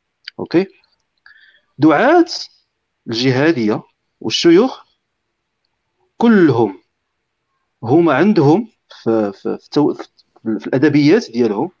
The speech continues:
أنهم غير ملزمين نهائيًا بما يسمى بالجهاد. هم محرضون، وحرض المؤمنون. هذه الآية التأسيسية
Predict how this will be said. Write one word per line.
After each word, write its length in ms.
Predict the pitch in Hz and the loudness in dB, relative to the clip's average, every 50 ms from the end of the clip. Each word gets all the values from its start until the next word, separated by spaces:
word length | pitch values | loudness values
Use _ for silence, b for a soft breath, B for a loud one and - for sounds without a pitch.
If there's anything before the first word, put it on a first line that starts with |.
| _ _ _ _ _ _ _ - | _ _ _ _ _ _ _ -2
أنهم 380 | 190 196 185 180 180 175 160 | 0 2 2 2 2 0 0
غير 240 | 143 190 240 262 247 | 0 2 2 2 2
ملزمين 640 | 220 214 196 170 143 160 160 170 190 220 233 226 - _ _ _ _ _ _ _ _ _ _ - | 2 0 0 0 0 0 0 2 2 0 -2 -4 -8 _ _ _ _ _ _ _ _ _ _ 0
نهائيًا 800 | 151 165 165 139 135 160 202 254 247 196 160 131 113 104 98 - _ _ _ _ _ _ _ _ _ _ _ _ _ _ _ _ _ _ _ - | 2 4 4 4 4 4 4 4 4 4 2 2 0 0 -2 -6 _ _ _ _ _ _ _ _ _ _ _ _ _ _ _ _ _ _ _ -2
بما 220 | 127 160 165 147 | 0 2 2 2
يسمى 400 | 131 123 - - 147 180 185 185 | 2 0 0 -2 -4 -2 -2 -4
بالجهاد. 460 | 180 160 131 107 104 95 82 90 - - _ _ _ _ _ _ _ _ _ _ _ _ _ _ _ _ _ _ _ _ - | -4 -4 -6 -6 -8 -8 -10 -12 -14 -16 _ _ _ _ _ _ _ _ _ _ _ _ _ _ _ _ _ _ _ _ -6
هم 240 | 110 135 175 185 156 | -2 -2 0 0 0
محرضون، 640 | 139 - - 156 147 131 123 113 120 117 104 92 - _ _ _ _ - | -2 -2 -2 -2 -2 -2 -2 -2 -2 -4 -4 -6 -8 _ _ _ _ -4
وحرض 500 | - - - 117 110 104 131 160 165 139 | -2 0 0 0 0 0 0 0 0 0
المؤمنون. 500 | 135 123 120 113 - 110 98 95 95 92 | -2 -2 -2 -4 -6 -6 -8 -8 -8 -8
هذه 180 | 98 107 131 143 | -6 -4 -2 -2
الآية 360 | 135 - 143 151 156 147 135 | 0 0 0 2 2 2 2
التأسيسية 800 | 123 110 - - - - - - 190 170 - 147 120 110 98 | 0 -4 -8 -14 -16 -12 -6 -2 -2 -2 0 0 0 0 -2